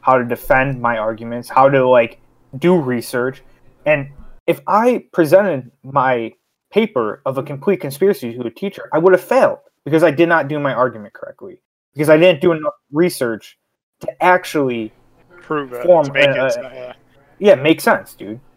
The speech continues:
Speaker 1: 'Cause then they'll just say, "Oh, you know, you said that this happened and this happened, but, like, really the evidence towards backing this is not backed by anything, really.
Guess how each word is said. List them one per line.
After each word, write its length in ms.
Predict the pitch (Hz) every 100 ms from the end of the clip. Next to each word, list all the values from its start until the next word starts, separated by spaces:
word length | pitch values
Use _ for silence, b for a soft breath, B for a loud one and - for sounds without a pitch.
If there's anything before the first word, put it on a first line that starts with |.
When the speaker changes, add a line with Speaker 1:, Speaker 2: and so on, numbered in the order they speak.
| _ _ _ _
Speaker 1:
'Cause 160 | 180 160
then 200 | 190 180
they'll 120 | 175
just 260 | 190 185 -
say, 260 | 175 156 - _ _ _ _
"Oh, 300 | 214 196 127 -
you 100 | 151
know, 300 | 131 120 117 _ _ _ _
you 180 | 156 190
said 240 | - 208 151
that 120 | 135
this 200 | 196 196
happened 460 | - 185 190 151 139
and 160 | 127 160
this 140 | -
happened, 400 | 131 120 127 117
but, 160 | 127 123
like, 180 | 117 143
really 300 | 190 180 135
the 220 | 120 117
evidence 560 | 165 156 135 123 - _ _ _ _
towards 320 | - 175 156 139
backing 480 | - 156 190 131
this 280 | 117 107 - _ _ _ -
is 180 | 127 139
not 340 | 156 143 - _ _ _ -
backed 300 | 156 156 -
by 120 | 123
anything, 480 | 143 139 110 92 98
really. 320 | 98 95 -